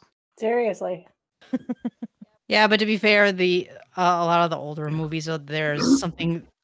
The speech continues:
Speaker 3: like, inherently more classy about them.
Speaker 2: Oh, yeah.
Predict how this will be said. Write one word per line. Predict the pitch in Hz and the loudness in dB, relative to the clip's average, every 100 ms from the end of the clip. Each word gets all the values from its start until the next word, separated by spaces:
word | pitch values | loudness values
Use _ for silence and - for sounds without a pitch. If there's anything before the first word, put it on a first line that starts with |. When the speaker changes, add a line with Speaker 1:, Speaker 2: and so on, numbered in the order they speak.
| _ - | _ -2
Speaker 3:
like, | 160 - | -2 -2
inherently | 135 120 151 143 151 | -8 -2 0 0 -2
more | 143 147 | -2 -4
classy | 120 - 135 135 - 165 | -6 -12 -8 -8 -4 -2
about | 160 165 160 - | 0 0 0 0
them. | 175 165 170 160 _ _ - | -2 0 -2 -6 _ _ -16
Speaker 2:
Oh, | |
yeah. | 147 | -14